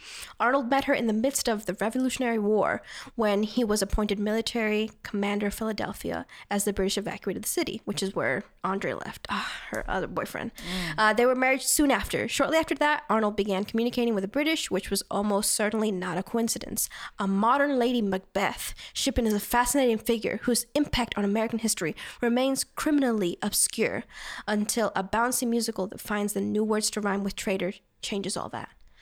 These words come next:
Speaker 1: So <laughs> I read that thinking, if I dig into it, I'll see how her, her impact on American history remains criminally ex-,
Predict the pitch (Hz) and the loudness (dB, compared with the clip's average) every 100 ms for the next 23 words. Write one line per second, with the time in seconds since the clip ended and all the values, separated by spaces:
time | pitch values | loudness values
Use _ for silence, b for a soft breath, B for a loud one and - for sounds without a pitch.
0 | b b - - 381 - - 571 359 480 | b b 2 4 6 6 8 6 6 6
1 | 523 - 302 302 311 B B - - 480 | 6 6 6 6 4 B B 0 4 4
2 | 480 339 349 370 B B - - 508 508 | 4 4 4 4 B B 0 4 6 6
3 | 508 415 539 571 - 311 285 - 359 - | 4 4 4 2 4 6 6 6 4 4
4 | 440 415 359 262 277 B B B B B | 0 4 4 4 0 B B B B B
5 | B - 381 311 285 - - - 302 - | B 4 4 6 2 -2 -16 -2 0 2
6 | - 427 415 370 370 277 277 302 294 311 | 2 2 4 2 2 2 4 4 4 0
7 | - 339 - 302 262 254 254 269 277 - | 2 0 2 0 0 0 2 4 2 0
8 | - 320 294 233 226 - | 2 4 4 0 -2 -2